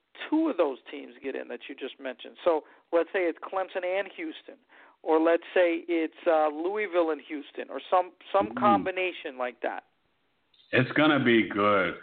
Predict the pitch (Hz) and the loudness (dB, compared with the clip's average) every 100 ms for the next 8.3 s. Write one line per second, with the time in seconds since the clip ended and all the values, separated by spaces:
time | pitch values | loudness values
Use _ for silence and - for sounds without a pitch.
0 | - 92 113 95 113 131 143 117 - _ | -12 -4 -2 -2 -4 -2 -4 -4 -8 _
1 | _ _ _ _ _ _ _ _ _ _ | _ _ _ _ _ _ _ _ _ _
2 | - 139 170 156 175 170 170 175 180 165 | -4 -2 -2 2 4 4 4 0 0 0
3 | 147 120 104 95 90 90 - 104 120 104 | -2 -2 0 0 -4 -8 -6 -2 0 0
4 | 101 110 127 131 131 120 117 113 107 117 | -2 0 0 0 -2 0 0 0 0 0
5 | 104 101 107 104 101 101 104 135 147 147 | 0 -2 -2 -2 0 -2 -4 -4 0 2
6 | 143 135 127 120 135 139 139 147 139 135 | 2 2 0 0 0 0 0 -2 0 -2
7 | 123 131 127 113 104 123 123 127 123 123 | -4 -4 -4 -4 -6 -8 -4 -4 -4 -8
8 | 110 127 | -10 -6